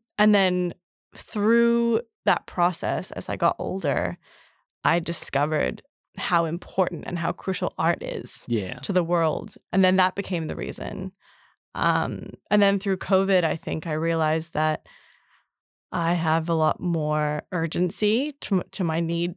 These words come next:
Speaker 1: to help people on a daily basis. And I think helping people through acting,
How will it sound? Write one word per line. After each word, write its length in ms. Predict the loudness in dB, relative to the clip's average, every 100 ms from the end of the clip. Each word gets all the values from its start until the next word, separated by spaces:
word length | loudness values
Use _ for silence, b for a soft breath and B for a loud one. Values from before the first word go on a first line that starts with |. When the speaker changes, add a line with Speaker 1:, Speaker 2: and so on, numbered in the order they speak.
| -8
Speaker 1:
to 200 | -6 -4
help 280 | -2 -2 -4
people 260 | -8 -2
on 140 | 0 0
a 40 |
daily 320 | 0 -2 -4
basis. 640 | -6 -8 -8 -6 -6 -6 -12 -6
And 460 | -2 -2 -4 -6 -10 -8
I 100 | -6
think 440 | -6 -4 -6 -8 -14 _ _ _ _
helping 480 | -6 0 0 2 -2
people 320 | -2 -4 -4
through 220 | -4 -4 -6
acting, 720 | -4 -4 -6 -6 -4 -4 -6